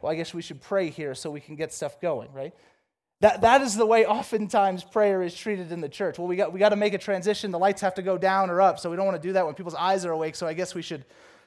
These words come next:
pray." No, no, no, no. Prayer is gonna be shown as, as far more significant than that. And I'll tell you what, I've been a Christian for fifteen years now, and I have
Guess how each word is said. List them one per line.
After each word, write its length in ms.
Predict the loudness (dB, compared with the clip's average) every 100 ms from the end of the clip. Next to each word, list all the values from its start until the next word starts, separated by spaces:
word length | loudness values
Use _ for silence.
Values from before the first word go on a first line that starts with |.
| _ _ _ _
pray." 400 | -2 2 2 -2 -12 _ _ _ _ _ _ _ _ _ _ _ _ -18
No, 120 | -14
no, 200 | -12 -14
no, 160 | -16 -18 _ _
no. 100 | -20
Prayer 560 | -18 -8 -4 -2 -2 -4
is 180 | -6
gonna 180 | -10 -12
be 240 | -10 -12 -14 -18
shown 420 | -10 -4 -2 -2
as, 220 | -4 -8
as 200 | -12 -12
far 360 | -6 0 0 0
more 420 | -4 -2 -2 -4 -12 _ _ -18
significant 760 | -12 -6 -4 -4 -8 -10 -10
than 120 | -10 -4
that. 160 | -2
And 80 | -2
I'll 80 | -6
tell 120 | -4
you 60 | 0
what, 300 | 0 -2 -14 _ _ _ _ -20
I've 60 | -10
been 80 | -10
a 40 |
Christian 300 | -6 -8 -8
for 240 | -8 -8 -8
fifteen 480 | -8 -12 -10 -12
years 320 | -8 -8 -6 -6
now, 300 | -6 -6 -10 _ _ _ _ _ _
and 140 | -10 -2
I 140 | -2
have 360 | -2 -2 -4